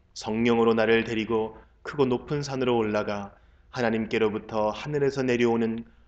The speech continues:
거룩한 성 예루살렘을 보이니 하나님의 영광이 있어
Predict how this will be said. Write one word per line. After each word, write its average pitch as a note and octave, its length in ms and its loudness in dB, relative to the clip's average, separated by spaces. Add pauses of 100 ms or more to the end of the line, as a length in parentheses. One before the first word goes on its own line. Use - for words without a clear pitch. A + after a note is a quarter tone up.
(140)
거룩한 B2+ 560 0
성 A2+ 420 -6 (300)
예루살렘을 A2+ 720 -2
보이니 G#2+ 500 -8 (640)
하나님의 A#2+ 480 2
영광이 B2+ 500 2
있어 A#2 560 -4